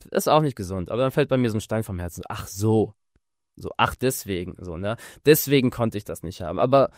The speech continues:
gerade wenn man sich damit nicht beschäftigt und dann wirst du konfrontiert mit Erfolg und gerade in Zeiten, wo es mir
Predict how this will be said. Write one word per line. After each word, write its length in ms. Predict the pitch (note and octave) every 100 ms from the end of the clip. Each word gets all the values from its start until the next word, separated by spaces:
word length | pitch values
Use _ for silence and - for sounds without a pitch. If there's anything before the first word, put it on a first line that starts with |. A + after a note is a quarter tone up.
| - -
gerade 240 | C3+ D3
wenn 80 | D#3
man 160 | D#3+
sich 100 | C#3+
damit 220 | D#3 C#3 C3
nicht 160 | C#3+
beschäftigt 500 | C3+ - E3 - C#3+
und 60 | C3+
dann 140 | C3+
wirst 160 | D3 -
du 40 |
konfrontiert 600 | - B2+ - A#2 - C#3
mit 100 | B2
Erfolg 360 | F#2 - C3 B2+
und 140 | A#2
gerade 360 | - F3+ G3 F#3
in 160 | C#3
Zeiten, 560 | C3+ - E3 E3+ D#3 C#3
wo 80 | B2
es 140 | -
mir 340 | B2+ C3 C3+